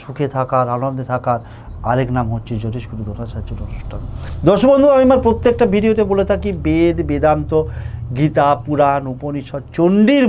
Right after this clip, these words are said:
মতো বিভিন্ন বড় বড় ধর্মগ্রন্থ থেকে রিসার্চ করা, গবেষণা করা, তন্ত্র, মন্ত্র, টোটকা, প্রয়োগ পদ্ধতি, কৌশল আমি তোমাদের হাতে তুলে দিই। আর কি বলি, তোমাদের বেঁচে থাকার রসদ আমি তুলে দিই।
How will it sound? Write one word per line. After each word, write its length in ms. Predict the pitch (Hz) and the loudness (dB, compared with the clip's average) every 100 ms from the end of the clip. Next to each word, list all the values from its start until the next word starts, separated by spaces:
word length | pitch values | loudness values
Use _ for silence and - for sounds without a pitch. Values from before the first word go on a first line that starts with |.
| 156 | 2
মতো 260 | 107 95 - - - - - - 113 | -2 -8 -16 -18 -20 -20 -18 -10 -2
বিভিন্ন 360 | 156 208 208 170 117 123 | 0 2 2 -2 -2 0
বড় 140 | 156 160 | 0 0
বড় 140 | 156 139 110 | -2 -4 -8
ধর্মগ্রন্থ 500 | 123 139 135 131 123 131 | -10 -10 -10 -12 -12 -14
থেকে 160 | 127 123 120 | -14 -12 -12
রিসার্চ 380 | 113 - 143 - - | -12 -10 -12 -12 -20
করা, 220 | - - - - - - 131 123 156 | -20 -20 -20 -20 -20 -18 -12 0 2
গবেষণা 680 | 170 208 220 - 175 127 117 117 | 4 4 2 0 -2 -2 -4 -2
করা, 240 | 113 120 123 - - - - 170 | 0 0 0 -6 -20 -20 -4 2
তন্ত্র, 420 | 170 196 190 190 190 175 | 4 2 0 0 2 2
মন্ত্র, 340 | 165 175 165 185 175 175 | 2 0 -2 -6 -6 -4
টোটকা, 340 | 160 - 175 165 | -6 -2 -2 0
প্রয়োগ 260 | 131 131 139 156 | 0 0 0 -8
পদ্ধতি, 420 | 135 139 139 139 131 | -8 -8 -8 -12 -8
কৌশল 400 | 127 131 - 139 131 - - - 123 | -6 -6 -6 -8 -8 -14 -16 -4 0
আমি 140 | 123 113 | 0 -2
তোমাদের 340 | 117 117 117 127 110 | -4 -2 -2 -4 -6
হাতে 200 | 104 110 - | -8 -10 -12
তুলে 220 | 123 95 | -16 -16
দিই। 140 | - - - - - - 135 | -18 -20 -20 -20 -20 -2 2
আর 60 | 151 | 2
কি 80 | 185 165 | 2 2
বলি, 140 | 185 202 | 2 0
তোমাদের 260 | 127 117 120 107 | -2 -2 -2 -4
বেঁচে 220 | 113 117 123 | -4 -2 -2
থাকার 280 | 117 117 110 - - - 120 110 | 0 -2 -2 -8 -20 -10 -4 2
রসদ 420 | 127 123 - 123 - 95 | 2 2 0 -2 -4 -12
আমি 140 | 104 - | -14 -16
তুলে 220 | 78 90 95 | -18 -18 -18
দিই। 140 | - | -20